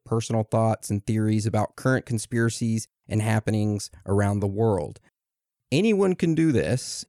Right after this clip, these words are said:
Yes, you can go out and record anyone, and, uh, we will play it on our show each week at the end of the show.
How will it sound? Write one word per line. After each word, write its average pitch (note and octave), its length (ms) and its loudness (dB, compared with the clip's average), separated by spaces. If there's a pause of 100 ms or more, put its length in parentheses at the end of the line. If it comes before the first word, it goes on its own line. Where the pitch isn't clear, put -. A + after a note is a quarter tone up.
Yes, C#3 360 0
you C3 460 4 (360)
can A2 100 -4
go B2 240 4
out B2 240 4
and A2+ 160 0
record A#2+ 560 0 (180)
anyone, G2+ 540 0 (360)
and, G#2 560 0
uh, G2 200 0
we G#2+ 120 0
will G2+ 140 2
play B2 340 2
it - 220 -2
on G#2 160 -2
our G2 180 0
show A2+ 560 2 (460)
each C3 320 0
week B2 260 2
at - 180 -2
the G#2 180 -2
end A2 140 0
of A2+ 60 0
the A#2+ 60 -2
show. G2 420 -2